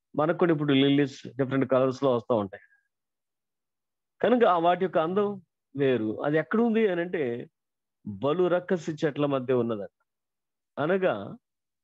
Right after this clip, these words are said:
లోకములో ఉన్నటువంటి సంఘం, శ్రమలలో ఉండేటువంటి సంఘం, తన యొక్క సౌందర్యాన్ని, తన యొక్క ఆహ్లాదాన్ని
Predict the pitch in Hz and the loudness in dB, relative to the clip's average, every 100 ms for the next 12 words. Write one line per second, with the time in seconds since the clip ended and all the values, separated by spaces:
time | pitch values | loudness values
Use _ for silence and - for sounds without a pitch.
0 | _ 117 120 185 185 196 185 175 165 156 | _ -2 0 0 0 -2 -2 -2 0 0
1 | 143 143 127 143 - 123 120 120 - _ | -2 -4 -4 -6 -4 -6 -4 -6 -8 _
2 | _ _ _ _ _ _ _ _ _ _ | _ _ _ _ _ _ _ _ _ _
3 | _ _ _ - 160 185 208 202 202 180 | _ _ _ -4 -2 0 0 2 2 2
4 | 175 165 170 160 156 151 139 127 107 _ | 0 0 -2 -2 -4 -4 -4 -6 -8 _
5 | _ _ _ _ _ _ _ _ _ _ | _ _ _ _ _ _ _ _ _ _
6 | _ - 180 214 220 - 180 190 202 196 | _ -4 -2 0 -2 -2 -2 0 0 0
7 | 196 196 202 208 _ _ _ _ _ _ | 0 0 -4 -6 _ _ _ _ _ _
8 | _ _ 151 156 156 160 131 123 135 _ | _ _ -4 -4 -2 -2 -2 -4 -10 _
9 | _ _ _ _ _ - 139 156 165 156 | _ _ _ _ _ -6 -4 -2 0 0
10 | 165 165 170 202 | 0 0 -2 -4